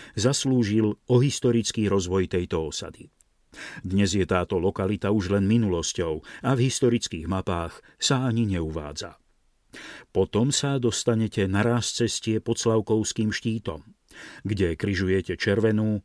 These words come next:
tatranskú magistrálu. Pomaly sa začína les miešať s kosodrevinou, až dorazíte na Maximiliánku, Slavkovskú vyhliadku.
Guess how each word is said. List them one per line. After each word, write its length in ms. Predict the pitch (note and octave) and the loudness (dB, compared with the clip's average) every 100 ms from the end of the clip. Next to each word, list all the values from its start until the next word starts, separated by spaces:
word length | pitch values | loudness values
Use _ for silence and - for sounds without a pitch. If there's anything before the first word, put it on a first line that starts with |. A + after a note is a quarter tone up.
| _ | _
tatranskú 560 | A#2+ A#2 A#2 A2+ - A#2+ | -2 0 0 0 0 0
magistrálu. 720 | G2+ F2 - - D#2+ D2 D2 _ _ _ _ - - - - | 0 -2 -4 -4 -4 -8 -18 _ _ _ _ -20 -18 -8 -2
Pomaly 320 | F#3+ F3 D#3+ | 0 0 0
sa 80 | A#2+ G#2+ | 0 2
začína 400 | B2 C#3+ A#2+ F#2+ | 0 0 0 2
les 240 | A#2+ - | 0 2
miešať 480 | A2+ A#2 - A2 - | 0 0 0 -2 -4
s 80 | - | 0
kosodrevinou, 880 | B2+ - A2+ F#2 E2+ F2 F2+ F2+ - - - | 0 2 0 -2 -4 -4 -2 -2 -4 -12 -4
až 240 | D3 C#3+ | 0 2
dorazíte 640 | G#2 A2+ A2+ G#2 G#2+ A2+ G#2 | 4 4 4 2 0 0 0
na 160 | G2+ | 0
Maximiliánku, 1040 | F#2+ G2+ - G#2+ G#2 F#2+ F#2+ E2 E2 F#2+ E2+ - - | 0 0 0 0 2 2 0 -2 -6 -6 -8 -10 -14
Slavkovskú 720 | - D3 D#3+ - B2+ A#2+ - | -4 2 2 4 2 2 0
vyhliadku. 720 | G2+ F2+ E2+ D2+ - - F2+ | -2 -2 -6 -8 -14 -16 -18